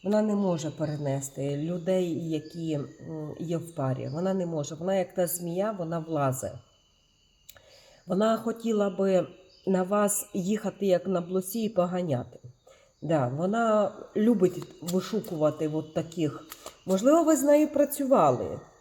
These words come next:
десь на, в яко-, в якомусь учрежденні. Можливо, ви прийшли туди як новий співробітник. І вона хотіла би на вас покататися, а ви не дали.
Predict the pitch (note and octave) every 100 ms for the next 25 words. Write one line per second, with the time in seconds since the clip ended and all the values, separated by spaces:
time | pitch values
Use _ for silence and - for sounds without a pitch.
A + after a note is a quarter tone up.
0 | _ _ _ - E3+ F3+ - - E3 E3+
1 | E3 E3 F3 F3 F3 E3 E3 E3 F3 F#3
2 | F3 E3 - F3 F3+ D#3+ E3+ E3 D#3 C#3+
3 | C#3 C#3+ D#3 G3 A3+ A#3 G3+ A3+ G3+ -
4 | A3 G#3+ G3 G3+ G3 F3+ G3+ G3+ G#3 G3
5 | F#3 - - - - _ F3 - A3 G3+
6 | G#3+ G3+ G#3 C#3 - B2+ B2 - _ -
7 | - - G3 F#3 F#3+ G#3 B3 B3 A#3 A#3
8 | A3+ G#3+ A3 G#3+ G#3 A3 G#3+ G#3+ G#3+ G#3+
9 | C4+ D#4 B3 - F#3 F3 F#3+ A#3+ C4 G#3+
10 | D#3 C3 B2+